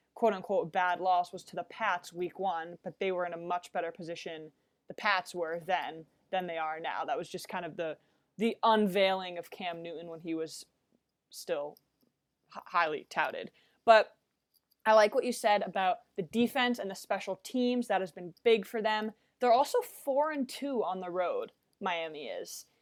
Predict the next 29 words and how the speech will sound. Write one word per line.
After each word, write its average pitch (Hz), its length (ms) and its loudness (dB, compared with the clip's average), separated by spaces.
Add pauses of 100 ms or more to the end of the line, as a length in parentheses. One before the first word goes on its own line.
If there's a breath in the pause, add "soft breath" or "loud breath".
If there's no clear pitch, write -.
(200)
And 220 100 4
again, 247 320 4
it's 214 160 -8
different 247 320 -2
this 254 220 -4
year 240 160 2
because 220 320 -6
the 196 80 -6
crowd 208 600 0
and 196 140 -8
the 175 40 -12
fans 202 500 -10
aren't 196 260 -8
a 196 40 -12
factor, 226 640 -2 (420 soft breath)
but 220 120 0
that's 254 220 8
still 466 240 0
big 269 320 0
for 214 320 -2 (200)
a 214 60 -2 (480)
team 320 340 -4
led 220 440 2
by 220 120 4
a 196 140 4
young 185 380 -6
quarterback 214 560 -2
in 196 100 -6
Tagovailoa 185 800 -2